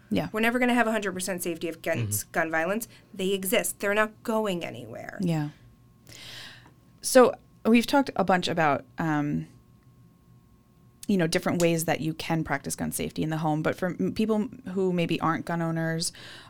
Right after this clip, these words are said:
Speaker 1: um, or are really have casual kind of a relationship with guns, um, what are some of these measures? 'Cause I know in this prompt specifically, he references, you know, "What if something does happen and someone breaks in? I need to be able to get to it. And this is cumbersome and it's gonna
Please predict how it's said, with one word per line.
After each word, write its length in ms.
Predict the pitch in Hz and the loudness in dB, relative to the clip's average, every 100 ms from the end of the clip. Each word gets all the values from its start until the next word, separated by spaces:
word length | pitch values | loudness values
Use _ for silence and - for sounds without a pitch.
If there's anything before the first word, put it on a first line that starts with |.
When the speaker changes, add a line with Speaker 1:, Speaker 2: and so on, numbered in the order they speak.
| - | -4
Speaker 1:
um, 580 | 165 156 151 151 156 - | 2 4 4 4 0 0
or 260 | 165 156 147 | 2 2 2
are 280 | 160 147 127 | 0 0 -2
really 420 | 175 160 156 147 - - | -2 0 2 0 -4 -10
have 200 | 160 - - | -10 -10 -12
casual 400 | - 156 151 156 | -4 -2 -2 -4
kind 160 | 156 156 | -4 -4
of 60 | 156 | -2
a 40 | |
relationship 540 | 151 151 147 151 160 | -2 -2 -2 -4 -4
with 140 | 151 - | -6 -2
guns, 520 | 156 147 151 151 - - | 0 2 2 0 -4 -6
um, 460 | 160 147 147 170 185 - - | -2 0 0 -2 -4 -10 -2
what 280 | 170 233 - | 6 6 6
are 220 | 175 170 | 4 4
some 180 | 170 160 | 4 2
of 140 | 151 151 | 0 0
these 160 | 151 | 0
measures? 240 | 151 156 - | 0 0 0
'Cause 140 | 180 | 2
I 60 | 175 | 4
know 240 | 170 170 - - - | 4 2 -4 -8 2
in 160 | 196 | 4
this 160 | 190 185 | 4 2
prompt 260 | 185 165 | 0 -2
specifically, 720 | - 214 320 311 277 208 196 190 | 0 2 2 2 2 4 4 4
he 180 | 185 170 | 2 4
references, 760 | 170 160 160 160 165 160 156 - - - - - | 6 6 2 2 4 4 2 -4 -16 -20 -10 0
you 140 | 190 | 4
know, 120 | 160 - | 4 4
"What 140 | 175 | 4
if 60 | 165 | 4
something 320 | 190 175 190 | 2 2 4
does 180 | 233 285 | 6 6
happen 240 | 220 170 156 | 4 2 0
and 100 | 151 | 0
someone 340 | 160 156 156 | 2 2 2
breaks 260 | 147 156 - | 0 0 0
in? 100 | 156 | 2
I 80 | 156 | 2
need 160 | 160 160 | 2 2
to 40 | |
be 60 | 170 | 2
able 120 | 170 | 2
to 60 | |
get 180 | 185 254 | 4 4
to 80 | 226 | 4
it. 40 | 156 | 2
And 80 | |
this 160 | 160 165 | 4 2
is 160 | 165 - | 0 2
cumbersome 480 | 240 240 214 170 | 6 6 4 2
and 100 | 160 | 0
it's 360 | 156 147 - - | 0 -2 -6 -2
gonna 300 | 170 165 | 2 2